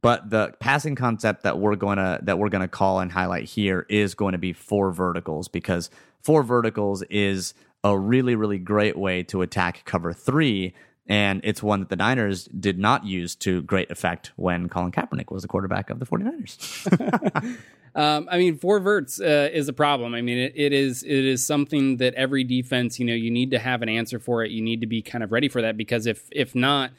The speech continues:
Speaker 2: uh, you know, quarterbacks can really pick you apart in those schemes and, and create some big plays in the passing game there.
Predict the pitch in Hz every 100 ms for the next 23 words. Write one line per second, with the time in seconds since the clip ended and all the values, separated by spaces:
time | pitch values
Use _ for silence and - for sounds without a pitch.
0 | _ _ _ - 117 117 113 - 120 107
1 | - 131 131 131 127 127 123 127 120 127
2 | 123 131 107 123 123 110 110 - - 123
3 | 110 101 110 107 110 107 - 113 117 -
4 | 113 117 104 - 117 107 110 98 113 107
5 | - 110 110 107 107 107 104